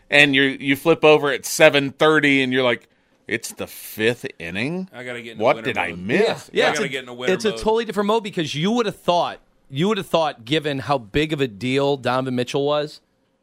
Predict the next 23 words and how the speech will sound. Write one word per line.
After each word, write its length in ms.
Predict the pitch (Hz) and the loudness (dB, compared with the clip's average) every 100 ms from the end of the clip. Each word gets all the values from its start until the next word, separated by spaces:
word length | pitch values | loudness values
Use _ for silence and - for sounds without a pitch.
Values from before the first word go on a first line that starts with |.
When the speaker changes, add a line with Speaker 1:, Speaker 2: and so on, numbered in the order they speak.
| _ _ - | _ _ -4
Speaker 3:
that's 200 | 202 269 | -2 0
not 140 | 262 | -2
just 220 | 208 196 | 0 0
something 240 | 196 160 160 | 0 -2 0
that 80 | 143 | 2
we 60 | |
Speaker 1:
Right. 200 | 127 170 | 2 2
Speaker 3:
think 180 | - 143 | 0 0
is 140 | 131 | -2
a 40 | 120 | -2
big 180 | 113 90 | -4 -2
deal. 180 | 104 104 | 0 0
Speaker 1:
It's 100 | 147 | 0
Speaker 3:
That's 100 | 233 | 2
Speaker 1:
also 220 | 254 254 | 2 2
Speaker 3:
a 20 | |
big 160 | 214 170 | 0 0
deal 240 | 190 175 | -2 -2
Speaker 1:
preseason. 220 | 165 113 | -4 -2
Speaker 3:
everywhere. 520 | 160 180 180 135 113 120 | -2 0 -2 -2 -4 -2
It 100 | 185 | 0
is 140 | 214 226 | 0 -2
preseason, 500 | 233 165 135 139 | -8 -6 -4 -4